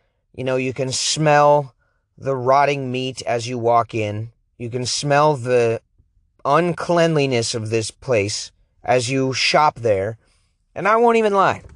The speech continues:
I go, I go there sometimes for pr-, fresh produce. You can see if the fresh produce is rotten or not. Now, the meat is a questionable purchasing option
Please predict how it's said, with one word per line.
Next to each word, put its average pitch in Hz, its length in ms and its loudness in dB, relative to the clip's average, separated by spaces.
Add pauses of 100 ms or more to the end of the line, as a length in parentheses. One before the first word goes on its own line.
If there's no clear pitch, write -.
(680)
I 185 200 2
go, 175 180 4
I 170 180 2
go 180 220 4
there 175 220 6
sometimes 160 520 -2
for 147 140 -10
pr-, - 240 -6
fresh 165 380 -2
produce. 139 640 -2 (560)
You 170 140 -6
can 165 140 -2
see 214 220 2
if 175 120 2
the 143 100 -4
fresh 143 320 2
produce 156 420 2
is 101 160 -8
rotten 98 320 -2
or 95 80 -8
not. 92 260 -10 (640)
Now, 139 120 2
the 131 80 0
meat 151 500 0
is 117 160 -4
a 117 60 -4
questionable 117 760 0 (300)
purchasing 117 640 -2
option 104 560 -2